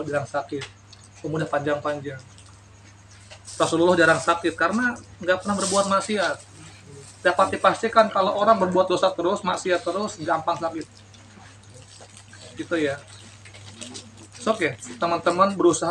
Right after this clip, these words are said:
tirakat, jauhi maksiat, kurang perbuatan dosa, tinggalkan, insya Allah sehat.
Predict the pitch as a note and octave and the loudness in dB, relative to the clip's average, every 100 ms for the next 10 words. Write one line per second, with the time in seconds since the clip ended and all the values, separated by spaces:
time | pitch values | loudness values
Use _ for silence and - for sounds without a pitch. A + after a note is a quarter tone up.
0 | - E3+ D#3 - F3+ - - - - - | 0 4 2 2 0 0 -4 -20 -20 -8
1 | C#3+ E3+ D#3+ E3 D3+ - E3 F3 G#3 - | 2 4 6 4 2 2 4 6 4 2
2 | - - - - - E3+ E3+ E3+ E3+ E3+ | -10 -20 -20 -10 0 6 6 6 4 4
3 | E3 D#3+ D3+ - F#3 G#3 - - D#3+ D#3 | 4 4 4 2 0 0 -4 -8 -2 2
4 | D#3 - F#3+ D#3+ E3+ E3 D3+ C3+ | 2 2 0 0 0 0 0 -2